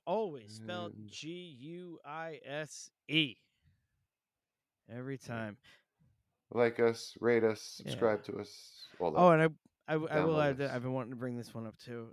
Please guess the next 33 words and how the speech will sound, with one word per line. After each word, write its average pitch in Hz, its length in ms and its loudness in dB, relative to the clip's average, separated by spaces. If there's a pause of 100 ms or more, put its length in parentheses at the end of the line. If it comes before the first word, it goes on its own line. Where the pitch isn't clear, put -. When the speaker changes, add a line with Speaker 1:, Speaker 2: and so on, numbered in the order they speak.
Speaker 1:
I, 151 280 0 (100)
I 143 140 0
know 165 240 4
for 160 180 0
a 139 60 0
fact, 139 480 0 (1300)
like, 139 240 -6 (380)
again, 147 300 4
we're 139 100 2
not 143 180 4 (140)
making 127 500 0
it 107 140 -10 (140)
make. 110 320 -10
Oh, 185 120 4
by 196 200 6
the 254 80 8
way, 254 140 8
we're 196 220 4
on, 220 140 2 (120)
we're 202 160 4
on 214 140 2
Patreon. 196 560 2
We, 131 200 0
we 143 160 4
apparently 175 440 8
are 165 240 6
on 165 80 -2
Patreon. 139 540 0
It 120 80 -4
wasn't 135 340 2
just 147 220 0
a 135 60 -4
joke, 135 380 0